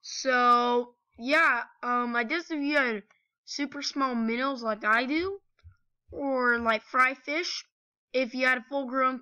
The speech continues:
three incher, I guess you could feed them that. All right, I'm gonna look up a picture of them to see what their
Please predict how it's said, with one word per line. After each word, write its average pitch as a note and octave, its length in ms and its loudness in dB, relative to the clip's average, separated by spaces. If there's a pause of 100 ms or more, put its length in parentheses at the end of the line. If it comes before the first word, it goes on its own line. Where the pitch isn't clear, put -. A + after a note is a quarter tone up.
three B3+ 460 -6
incher, F4+ 320 -4 (560)
I A#3+ 80 0
guess A#3+ 380 -2
you D4 100 -4
could D4+ 180 -6
feed F4 220 -10
them C4 160 -4
that. A3 260 -4
All A#3 80 2
right, C4 300 4 (1400)
I'm D4+ 100 0
gonna F#4 200 0
look E4+ 180 0
up F4 120 2 (460)
a A#3+ 80 -6
picture E4 320 -2
of D4 100 0
them D4 200 0
to B3+ 100 -12
see C#4 200 -8
what C4+ 180 -6
their A3+ 300 -8